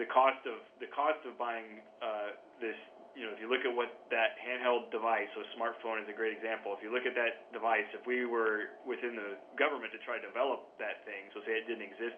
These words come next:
in the civilian market, the cost per individual unit would be dramatically higher. Um, and so you would want to maintain, you would want to sustain it over time.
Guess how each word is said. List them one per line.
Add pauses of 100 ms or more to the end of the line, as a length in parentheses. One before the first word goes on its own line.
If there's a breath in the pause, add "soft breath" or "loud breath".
in
the
civilian
market, (480 loud breath)
the
cost (160)
per
individual
unit
would
be
dramatically
higher. (640 loud breath)
Um, (400)
and
so
you
would (320)
want
to
maintain,
you
would
want
to
sustain
it (240)
over
time.